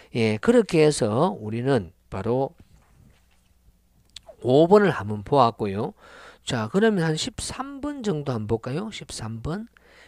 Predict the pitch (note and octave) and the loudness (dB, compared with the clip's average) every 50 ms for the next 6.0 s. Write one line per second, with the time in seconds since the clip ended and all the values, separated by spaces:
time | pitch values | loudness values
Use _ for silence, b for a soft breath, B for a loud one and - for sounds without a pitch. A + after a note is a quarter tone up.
0 | b b B2 C#3+ E3+ G3 G#3 F#3+ A#3+ A#3+ A#3 G#3 D#3+ C3+ C3 C3+ D#3 E3+ D#3+ B2+ | b b -2 0 0 2 2 2 2 2 2 2 2 0 0 0 0 -2 -2 -4
1 | A2+ A2 A#2+ C3+ D3+ D#3+ C#3 A2+ A2 G#2+ A#2 C3+ C#3 B2 A2 G2 G#2 B2+ E3+ F#3 | -6 -6 -4 -2 -2 -2 -2 -2 -2 -4 -4 -4 -4 -6 -6 -6 -6 -6 -8 -8
2 | F3+ - A#3 G#3 - - - G#3+ A3 A3 A3 A3+ A#3 A3+ G3+ D#3 B2 A#2 - C3+ | -8 -8 -8 -8 -10 -10 -10 -8 -8 -4 -2 -2 0 0 0 -2 -2 -4 -4 -6
3 | D3+ F#3 - - B B B B B B B - B2+ B2+ C#3+ D#3+ F#3 G#3 A3+ A#3+ | -6 -6 -8 -10 B B B B B B B -4 -2 0 2 2 2 0 0 0
4 | A#3+ F#3+ - - B2 C#3+ D#3 - A3 A3 - - G3+ F3+ - - G#2+ A2+ A#2 - | -2 -4 -4 -4 -2 -2 -2 -4 -6 -8 -6 -6 -6 -6 -6 -4 -6 -6 -6 -4
5 | D#3+ E3 E3 E3+ G3+ G#3+ F#3+ E3+ D3 B2 A2 G#2 - - - C3 B2 A2 - | -4 -4 -4 -2 -2 -2 -2 -2 -2 -2 -4 -6 -6 -6 -4 -4 -4 -4 -6